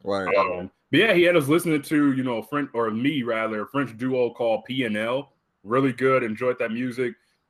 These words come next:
Speaker 2: Um, apparently they're really big in Central Europe. So that was cool to find out.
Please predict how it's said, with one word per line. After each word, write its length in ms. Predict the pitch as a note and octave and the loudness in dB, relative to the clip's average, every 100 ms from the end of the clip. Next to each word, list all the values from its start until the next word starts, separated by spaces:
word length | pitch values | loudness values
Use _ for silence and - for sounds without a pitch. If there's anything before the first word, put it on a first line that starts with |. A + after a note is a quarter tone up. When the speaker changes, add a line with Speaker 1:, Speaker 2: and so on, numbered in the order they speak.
| _ | _
Speaker 2:
Um, 260 | G#2 A2 G#2+ | -4 -2 -2
apparently 340 | G2 D#3+ A3 A3+ | 0 0 2 2
they're 140 | C#3+ | 2
really 220 | A2+ D3 | 2 0
big 240 | B2 C3 B2+ | 2 0 0
in 80 | A2 | -4
Central 420 | - B2+ B2+ G#2 | -6 -6 -4 -4
Europe. 420 | A2 A2+ G2 E2 _ _ _ | -4 -4 -4 -6 _ _ _
So 480 | - G#2 G2 F#2+ F#2+ - | -4 -2 0 -2 -6 -4
that 80 | B2 | 0
was 120 | C3 | 0
cool 180 | - A#2+ | -2 -2
to 60 | A2 | -2
find 320 | A2 G#2+ G2+ | -2 -2 -2
out. 240 | G#2 G#2 | -2 -2